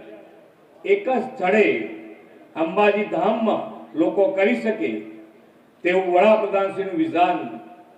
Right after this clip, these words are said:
સાકાર થયું છે. એક ભારત શ્રેષ્ઠ ભારત શ્રી મોદી સાહેબની સંકલ્પના અંબાજી ધામમાં એકાવન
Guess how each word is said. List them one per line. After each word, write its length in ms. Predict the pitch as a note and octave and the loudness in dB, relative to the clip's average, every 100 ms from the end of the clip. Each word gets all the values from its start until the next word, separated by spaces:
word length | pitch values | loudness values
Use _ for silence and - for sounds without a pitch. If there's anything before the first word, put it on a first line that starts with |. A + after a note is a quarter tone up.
| - - _ _ - | -20 -20 _ _ -4
સાકાર 540 | E3 E3 F3+ E3 D#3+ | -2 0 2 2 0
થયું 260 | C#3 D3 - | -2 -2 -4
છે. 180 | - - - - - _ _ _ _ _ _ - | -12 -20 -20 -20 -20 _ _ _ _ _ _ 0
એક 400 | D#3+ E3 D#3+ D#3+ | 2 2 0 -4
ભારત 480 | D3 F3+ F#3 F#3 E3 | 0 4 4 2 4
શ્રેષ્ઠ 340 | G3 G3+ G3+ | 6 6 4
ભારત 440 | D#3+ D#3+ F3 F#3 D#3+ - - - - - - - - _ _ _ | 2 4 4 4 2 -4 -14 -18 -20 -20 -20 -20 -20 _ _ _
શ્રી 160 | F3 F3+ | -4 -2
મોદી 360 | F3 F#3+ G3+ | 2 6 6
સાહેબની 460 | F#3 F#3+ F#3 F#3+ E3+ | 6 6 4 2 -2
સંકલ્પના 520 | F#3 F3+ F#3+ - G3 | -2 0 0 0 0
અંબાજી 460 | F#3 - F#3+ F#3+ F#3+ | 0 2 2 4 2
ધામમાં 440 | D#3+ E3 F3 F#3+ | 0 0 0 0
એકાવન 760 | F3 E3 - G#3 G#3 F#3 A#2 | 0 -2 0 4 4 4 0